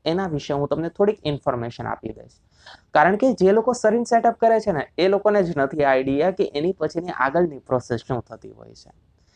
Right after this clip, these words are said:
તો અહીંયા તમે જોઈ રહ્યા છો, આપણે એક ડાયમંડ મૂકી રહ્યા છીએ. હવે આ ડાયમંડ સરિંજ મશીનની અંદર મૂક્યો છે, ત્યાર પછી તમે અહીંયા જોઈ રહ્યા છો, એનું મેપિંગ થાય છે. Mapping in the sense કે ડાયમંડ છે, એનો જે કન્ટુર, જે મેપ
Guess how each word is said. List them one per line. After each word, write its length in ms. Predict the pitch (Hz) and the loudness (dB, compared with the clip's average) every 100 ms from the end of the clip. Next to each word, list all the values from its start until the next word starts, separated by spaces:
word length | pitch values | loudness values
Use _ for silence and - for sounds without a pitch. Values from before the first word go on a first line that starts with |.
| - - - | -20 -10 2
તો 60 | 185 | 4
અહીંયા 220 | 190 226 | 4 2
તમે 180 | 233 220 | 2 2
જોઈ 220 | 175 170 | 2 2
રહ્યા 280 | 151 131 127 | 4 2 2
છો, 120 | 156 - | -2 -2
આપણે 240 | 143 180 | -2 0
એક 80 | 160 | 0
ડાયમંડ 400 | 147 135 143 139 | 0 0 0 -4
મૂકી 280 | 123 131 123 | -6 -8 -8
રહ્યા 300 | 110 107 107 | -6 -6 -8
છીએ. 240 | - 113 _ _ _ _ _ _ _ - | -14 -20 _ _ _ _ _ _ _ -2
હવે 160 | 143 | 2
આ 40 | 190 | 4
ડાયમંડ 480 | 165 151 185 226 233 | 4 2 2 0 0
સરિંજ 480 | - 165 160 208 220 160 | -4 2 4 4 2 0
મશીનની 400 | 151 - 214 208 175 | 0 2 0 0 0
અંદર 160 | 147 | 0
મૂક્યો 320 | 139 131 135 123 | -2 -4 -2 -2
છે, 180 | 156 | -2
ત્યાર 300 | 170 151 156 185 | -4 0 0 2
પછી 280 | 147 139 175 | 0 0 0
તમે 220 | 180 170 | 0 -2
અહીંયા 240 | 170 175 170 | -2 -2 -2
જોઈ 180 | 160 147 | -2 -2
રહ્યા 280 | 120 113 110 | -2 -6 -10
છો, 120 | 117 _ | -14 _
એનું 180 | 165 208 | -4 -4
મેપિંગ 480 | 139 131 147 160 120 | -4 -4 0 -2 -2
થાય 300 | - 117 113 | -8 -8 -6
છે. 160 | - - _ _ _ _ _ _ | -8 -16 _ _ _ _ _ _
Mapping 400 | 127 143 175 254 - | 0 0 2 0 2
in 180 | 214 | 2
the 120 | 202 220 | 4 2
sense 260 | 220 226 | 0 -2
કે 120 | 240 | 0
ડાયમંડ 520 | 208 147 135 180 226 208 | 2 2 2 0 0 2
છે, 100 | 208 - _ _ _ | 0 0 _ _ _
એનો 180 | 156 208 | 0 2
જે 120 | 220 233 - | 2 0 2
કન્ટુર, 560 | 180 226 240 294 302 196 | 4 4 2 0 0 4
જે 140 | 190 | 4
મેપ 420 | 180 139 151 233 | 2 2 4 4